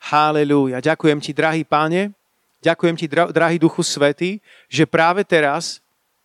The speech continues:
maluješ tento obrázok v našej mysli. My sme tí, ktorí budeme preskakovať prekážky, nebudeme od nich utekať, obchádzať ich, podliezať ich, lebo to by nás vyšlo drahšie.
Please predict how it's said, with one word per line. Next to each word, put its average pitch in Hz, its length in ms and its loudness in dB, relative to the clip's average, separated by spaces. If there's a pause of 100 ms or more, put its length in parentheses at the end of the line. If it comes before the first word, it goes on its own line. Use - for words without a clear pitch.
(220)
maluješ 175 720 2
tento 160 300 0
obrázok 139 760 0 (800)
v - 80 -14
našej 135 320 0
mysli. 135 420 -6 (1700)
My 143 80 2
sme 147 240 0
tí, 180 160 -2
ktorí 151 320 2
budeme 156 320 2
preskakovať 147 720 -2
prekážky, 127 640 -4
nebudeme 147 400 2
od 147 160 4
nich 147 180 -4
utekať, 151 680 -2
obchádzať 156 640 0
ich, 117 200 -16 (360)
podliezať 156 640 2 (140)
ich, - 80 -20 (880)
lebo 135 180 0
to 175 140 0
by 170 160 -2
nás 151 240 -2
vyšlo 143 400 -4
drahšie. 139 640 -6